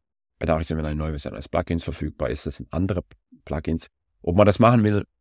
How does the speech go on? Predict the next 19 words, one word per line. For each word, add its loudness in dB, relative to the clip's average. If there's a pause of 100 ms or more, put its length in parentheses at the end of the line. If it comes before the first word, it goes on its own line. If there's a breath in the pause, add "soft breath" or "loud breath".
(300)
je -2
nachdem, 4
man 4
bekommt 2
halt 2
unter 0
Umständen -2
relativ -4
viele -2
Mails. -2 (380)
Wenn -4
man 0
die 0
automatische 0
Aktualisierung -4
drin -6
hat, -8
ist -12
es -14